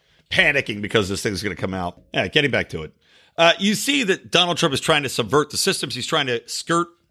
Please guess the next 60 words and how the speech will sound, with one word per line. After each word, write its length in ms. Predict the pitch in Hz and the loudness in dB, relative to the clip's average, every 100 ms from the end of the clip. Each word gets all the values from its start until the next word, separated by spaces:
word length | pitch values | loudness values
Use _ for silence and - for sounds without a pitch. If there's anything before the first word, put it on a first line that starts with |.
| - | -6
the 80 | 110 | -2
checks 240 | 147 - | -2 -2
and 100 | 113 | -2
balances 460 | 135 143 135 135 113 | 0 0 -2 -4 -2
that 100 | 104 | -2
exist. 400 | 92 185 185 - | 2 2 2 -4
He's 140 | 110 | -2
trying 180 | 151 139 | 2 2
to 80 | 120 | 2
go 160 | 180 | 2
around 280 | 156 143 135 | 2 2 0
Congress 460 | 143 151 143 135 - - - | 0 0 0 -4 -6 -14 -4
however 320 | 139 170 214 220 | 2 4 2 -2
many 160 | 185 | -4
times 280 | - 160 131 | 0 0 0
he 60 | 120 | -2
can, 400 | - 180 110 - _ _ _ | 0 0 -2 -10 _ _ _
which 160 | 185 190 | -2 2
runs 180 | 220 - | 2 2
counter 400 | - 262 180 143 | 0 2 2 0
to 120 | 147 | 2
what 180 | 151 143 | 2 4
he 80 | 160 | 0
had 100 | 127 | 2
said 220 | 165 151 | 4 6
earlier 340 | 151 165 156 | 4 4 4
on 160 | 185 202 | 2 0
in 80 | 113 | -4
his 160 | 104 | -4
tenure, 340 | - 95 87 104 - 175 | -4 -4 -6 -10 -8 -2
which 160 | 190 | 0
was, 220 | 185 165 - - - | 0 -2 -4 -18 -4
"You 80 | 160 | 2
know 80 | 196 | 2
what? 160 | 196 - | 2 2
I 100 | 170 | 2
want 180 | 180 | 0
Congress 400 | - 156 151 135 | 2 2 0 -4
to 40 | 143 | 0
make 160 | 139 | 0
the 60 | 139 | 0
decisions. 420 | 131 - 135 90 | -2 0 0 0
I'm 100 | 107 | -4
gonna 120 | 113 | -4
kick 280 | 113 - 143 | -4 -2 -4
this 120 | 135 | -2
back 220 | - 120 - | 0 0 0
to 80 | |
Congress." 400 | - 131 123 92 | -4 -2 -2 -4
He 80 | 123 | -6
was 160 | 120 107 | -4 -2
trying 260 | 180 170 | 0 2
to 80 | 135 | 0
do 160 | 131 131 | 0 0
less. 300 | 117 127 - | 4 2 2
He 60 | |
was 80 | 117 | -4
trying 200 | - 151 | -2 -2
to 60 | 127 | 0
let 260 | 123 143 | 2 2